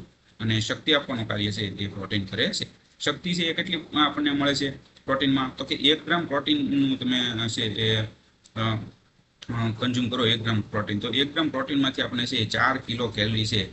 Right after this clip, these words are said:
એ આપણને છે એ શક્તિ પ્રાપ્ત થાય છે. તો આ વાત થઈ પ્રોટીનની. નેક્સ્ટ છે શરીરના રોગો સામે રક્ષણ આપતા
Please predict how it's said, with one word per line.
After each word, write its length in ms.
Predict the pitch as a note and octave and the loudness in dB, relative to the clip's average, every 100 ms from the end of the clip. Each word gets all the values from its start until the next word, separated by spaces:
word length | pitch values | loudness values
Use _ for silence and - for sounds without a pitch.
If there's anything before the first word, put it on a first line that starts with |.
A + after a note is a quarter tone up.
| - _ _ - | -14 _ _ -4
એ 40 | |
આપણને 360 | G#2 G2 G#2 G#2 | -2 0 0 0
છે 120 | G#2+ | 0
એ 100 | G2+ | 0
શક્તિ 300 | F#2 G2 - | -2 -4 -6
પ્રાપ્ત 400 | G2 F#2 - - | -4 -4 -6 -8
થાય 200 | F#2+ A#2+ | 2 2
છે. 260 | A3+ - G2 - _ _ - - _ | 2 -4 -4 -8 _ _ -20 -20 _
તો 80 | C#3 | 0
આ 120 | B2 | 2
વાત 180 | C3 C3 | 2 2
થઈ 100 | E3 | 0
પ્રોટીનની. 460 | - B2 - F2+ F2 - _ - | 2 0 0 -6 -8 -12 _ -6
નેક્સ્ટ 380 | B2 D#3+ F3+ - | 4 4 4 2
છે 80 | F#3+ | 2
શરીરના 440 | - C#3+ D#3+ E3 | 2 0 2 2
રોગો 320 | C3+ C3+ C#3+ | 2 0 0
સામે 300 | C#3+ C3+ C#3 | 2 2 2
રક્ષણ 320 | A#2 A2+ C3+ A#2+ | 2 0 -2 -2
આપતા 380 | A2 - F#3+ | -2 -2 -2